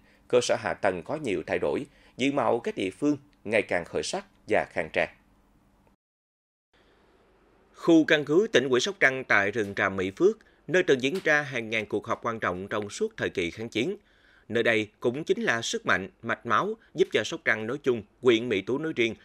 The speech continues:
hoàn thành xuất sắc sứ mệnh đấu tranh bảo vệ Tổ quốc. Hiện nay, tại đền tưởng niệm của khu căn cứ ghi danh mười bốn ngàn bảy trăm ba mươi bốn liệt sĩ,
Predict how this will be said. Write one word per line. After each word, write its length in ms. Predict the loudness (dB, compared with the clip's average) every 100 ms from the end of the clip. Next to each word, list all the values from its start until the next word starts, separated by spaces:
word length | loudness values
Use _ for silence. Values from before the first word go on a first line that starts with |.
| -18
hoàn 260 | -2 0 0 -4
thành 180 | -6
xuất 200 | -4 -4
sắc 140 | -4 -2
sứ 140 | -4
mệnh 260 | -4 -4 -4
đấu 160 | -8
tranh 260 | -2 -2 -2 -4
bảo 180 | -4 -2
vệ 180 | -4 -4
Tổ 180 | -6 -4
quốc. 200 | -4 -6 _ _ _ _ _ _ -2
Hiện 180 | 0
nay, 300 | 2 -2 -2 -2
tại 240 | 0 2
đền 280 | 2 -2 -2
tưởng 220 | 0 0
niệm 260 | 0 -2 -4
của 240 | -2 -2
khu 160 | 0 -4
căn 200 | -4 -6
cứ 320 | -2 0 0 -2
ghi 140 | -4 0
danh 260 | -2 -2 0
mười 120 | 0
bốn 220 | 0 -2
ngàn 240 | -2 -2
bảy 140 | -2 -4
trăm 240 | -2 -4
ba 140 | -4 -4
mươi 120 | -4
bốn 180 | -6 -4
liệt 180 | -4
sĩ, 300 | -2 -4 -4